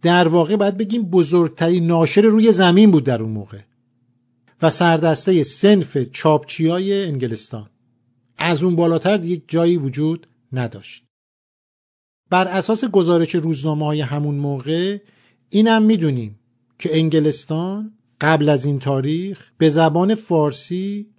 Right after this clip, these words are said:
به زبان عربی کتاب منتشر کرده بود. همون موقع در لندن شش چاپخانهٔ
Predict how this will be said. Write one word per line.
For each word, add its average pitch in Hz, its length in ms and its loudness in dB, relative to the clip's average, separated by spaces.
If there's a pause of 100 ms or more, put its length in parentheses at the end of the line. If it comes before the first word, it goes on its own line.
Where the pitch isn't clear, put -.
(100)
به 151 100 2
زبان 156 380 2
عربی 147 680 -4
کتاب 185 520 -2
منتشر 131 400 -4
کرده 107 380 -14
بود. 98 340 -20 (760)
همون 247 440 0
موقع 160 460 0
در 151 240 0
لندن 160 800 -2 (260)
شش - 580 -2
چاپخانهٔ 170 640 -2